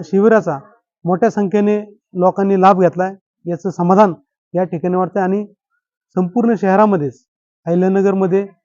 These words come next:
आज अजितदादांचा वाढदिवस आम्ही राष्ट्रवादी काँग्रेस पार्टी म्हणून आमदार संग्रामभाई जगताप यांच्या नेतृत्वाखाली सर्व सामाजिक जे कार्यक्रम असतील त्याद्वारेच आपण साजरा करतोय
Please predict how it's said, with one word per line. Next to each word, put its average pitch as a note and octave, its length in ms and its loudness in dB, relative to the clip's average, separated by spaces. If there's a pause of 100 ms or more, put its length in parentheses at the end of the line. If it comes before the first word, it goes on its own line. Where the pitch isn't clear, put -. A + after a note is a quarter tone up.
(200)
आज F3 240 0
अजितदादांचा F#3 600 -2
वाढदिवस F#3 400 2 (380)
आम्ही F#3 220 0
राष्ट्रवादी F#3+ 420 0
काँग्रेस F#3+ 320 -2
पार्टी F#3+ 260 -2
म्हणून F3+ 220 2
आमदार F3+ 260 -2
संग्रामभाई F3 440 -4
जगताप D#3 300 -6
यांच्या E3+ 200 -8
नेतृत्वाखाली E3 560 -8 (1080)
सर्व A3+ 520 2 (260)
सामाजिक A3 720 0 (800)
जे G#3 120 2
कार्यक्रम G#3+ 460 2
असतील C3+ 320 -8 (560)
त्याद्वारेच G#3+ 920 0
आपण G#3 180 2
साजरा F3 320 2
करतोय E3+ 280 -4